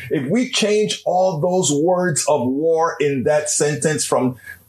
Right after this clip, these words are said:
Senator Sass and we include it in that, or we put in that, helping the middle class, solving the problem of childcare, solving the problem of student loans,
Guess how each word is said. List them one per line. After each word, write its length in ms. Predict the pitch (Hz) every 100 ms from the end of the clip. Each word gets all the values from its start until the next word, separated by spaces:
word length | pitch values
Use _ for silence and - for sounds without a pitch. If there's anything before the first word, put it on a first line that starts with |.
| -
Senator 640 | - - 151 143 131 131 -
Sass 580 | - 170 127 87 - -
and 160 | 131
we 180 | 151 180
include 480 | 143 135 - 185 180
it 200 | 175 175
in 260 | 147 143 123
that, 180 | 156 131
or 120 | 127
we 100 | 131
put 400 | - - - 123
in 200 | 151 131
that, 380 | 120 - - - - - - 110
helping 400 | 151 156 - 143
the 80 | 127
middle 260 | 127 117
class, 560 | - 135 101 67 - - -
solving 520 | - - 165 147 151
the 100 | 131
problem 400 | - 131 135 127
of 160 | 110 -
childcare, 640 | 127 110 104 - 85 - 113
solving 460 | - - 175 160 160
the 60 | 139
problem 440 | - 139 139 127
of 80 | 123
student 460 | - 131 120 113
loans, 440 | 98 104 92 92